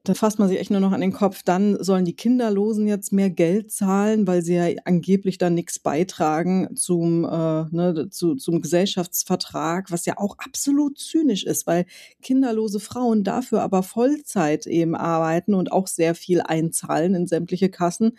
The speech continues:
Plus damit nochmal ein Schlag ins Gesicht in alle, die, ähm, ja, eben gar keine Kinder kriegen können. Das kommt ja auch noch dazu. Die werden dann auch nochmal damit in Anführungszeichen bestraft.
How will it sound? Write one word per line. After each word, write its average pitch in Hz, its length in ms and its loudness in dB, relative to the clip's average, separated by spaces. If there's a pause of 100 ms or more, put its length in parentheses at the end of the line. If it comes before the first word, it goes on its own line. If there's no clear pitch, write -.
(280)
Plus 220 460 0 (100)
damit 185 380 0
nochmal 202 220 2
ein 185 80 0
Schlag 180 300 -4
ins 202 180 0
Gesicht 208 340 0
in 196 160 0
alle, 196 320 0 (580)
die, 190 340 2
ähm, 165 540 0 (400)
ja, 175 460 0
eben 175 300 0
gar 156 160 0
keine 175 200 0
Kinder 170 320 0
kriegen 160 360 -2
können. 160 440 0
Das 214 160 -2
kommt 165 220 -4
ja - 160 -6
auch 139 180 -4
noch 170 140 -4
dazu. 185 260 -4
Die 190 100 2
werden 160 140 0
dann 147 180 -2
auch 143 120 0
nochmal 165 240 0
damit 160 280 -2
in - 140 -2
Anführungszeichen 156 600 -4
bestraft. 156 720 -4